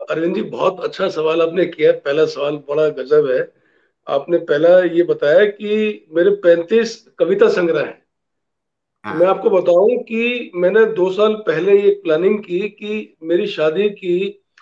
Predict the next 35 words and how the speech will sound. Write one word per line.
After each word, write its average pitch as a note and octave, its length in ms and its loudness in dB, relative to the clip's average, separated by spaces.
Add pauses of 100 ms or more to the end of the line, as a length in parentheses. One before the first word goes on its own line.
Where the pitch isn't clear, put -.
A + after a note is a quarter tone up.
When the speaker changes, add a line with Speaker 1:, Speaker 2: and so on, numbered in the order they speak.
(300)
Speaker 1:
पच्चीसवीं G#3+ 480 2
सालगिरह F3 560 4
अभी G3+ 420 0
सात G#3+ 360 0
मार्च A3 300 2
को - 160 -2
थी। - 300 -20 (920)
Speaker 2:
हम्म, C3 120 -6
Speaker 1:
आज F#3+ 160 2
Speaker 2:
हम्म। D3+ 100 -4
Speaker 1:
बारह F3 220 6
मार्च G#3+ 360 4
है। D#3 380 -2 (540)
तो, G#3+ 320 4
अ, F3+ 560 -2
क्यों G3+ 180 4
ना A#3+ 480 0
म-, F#3+ 200 -4
इस A#3 180 -8
मौके G3 340 0
पर G3 360 0
मैं G3+ 340 0
अपनी A3 360 -6
तरफ A3 260 0
से F3+ 360 0
अपनी G3+ 320 -4
श्रीमती G#3+ 540 -2
जी F#3+ 160 -6
को F3 580 -4 (440)
पच्चीस G#3 460 -2
नए A#3 300 6
कविता G#3 340 2
संग्रह G3 340 0
भेंट G#3+ 240 2
करूं। - 240 -2